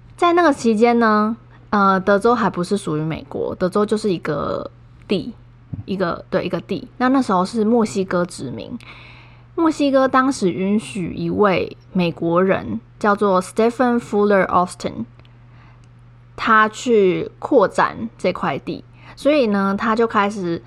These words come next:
呃，类似拓荒，然后就越扩越多，然后德州就是很大一块地，就是，呃，就是慢-，从小，然后慢慢变大。那越来越多美国人进来。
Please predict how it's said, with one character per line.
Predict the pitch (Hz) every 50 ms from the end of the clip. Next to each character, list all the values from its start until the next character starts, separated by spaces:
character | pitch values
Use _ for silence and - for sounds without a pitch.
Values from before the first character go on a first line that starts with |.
| - - - - -
呃， | - 170 165 165 165 - - -
类 | 269 269 247
似 | 254 262 247
拓 | 247 - - 262 208 170 170
荒， | 175 196 180 170 160 156 165 180 208 214
然 | 165 160
后 | 180
就 | 196 208
越 | 214 233 226 190 185
扩 | - - 208 190
越 | 190 202 190 165
多， | 156 - 170 160 156
然 | 175 175 190
后 | 196 -
德 | - 165 160 170
州 | 170 - 190 185 185
就 | 202 196
是 | 202
很 | 190 190 156 127
大 | - - 190 170 160 156
一 |
块 | 151 - - 190 160 151 - - -
地， | - 196 165
就 | 190 - 180
是， | 185 202 180 170 160 160 156 73 - - - - - - - -
呃， | - 185 170
就 | 196 214
是 | 233 233
慢-， | 240 247 226
从 | - - 185 180 190
小， | 190 - 208 175 143 156
然 | 160
后 | 151
慢 | 160 180 180 175
慢 | 175 185 185 156 - - - - -
变 | - 190 151 120 - -
大。 | - - - - - - - - - -
那 | 277
越 | 269 285 285
来 | 240 202 175 190
越 | 220 233 220
多 | 214 214 214
美 | 208 170 139
国 | - - 147 123 113 107
人 | 104 107 190
进 | - - 190 147
来。 | 82 60 50 - -